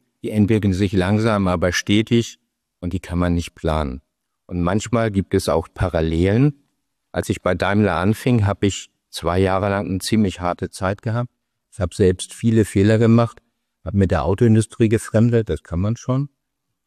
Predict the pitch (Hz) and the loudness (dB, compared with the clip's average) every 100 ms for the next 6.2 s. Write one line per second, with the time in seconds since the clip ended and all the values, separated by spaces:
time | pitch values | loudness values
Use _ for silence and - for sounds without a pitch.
0 | _ _ - 107 117 - 104 107 107 104 | _ _ 0 2 4 2 2 4 2 2
1 | 101 98 95 - 90 98 98 92 87 101 | 2 4 2 0 2 4 4 2 -2 -4
2 | 101 - 95 87 - 104 - 92 87 82 | -4 -6 -4 -4 -2 -4 -4 -4 -4 -2
3 | 98 95 90 92 82 78 85 90 82 73 | -2 -2 -2 -4 -4 -2 0 0 0 -4
4 | _ _ _ _ _ _ _ _ _ _ | _ _ _ _ _ _ _ _ _ _
5 | _ _ _ _ _ _ _ _ _ _ | _ _ _ _ _ _ _ _ _ _
6 | - | -6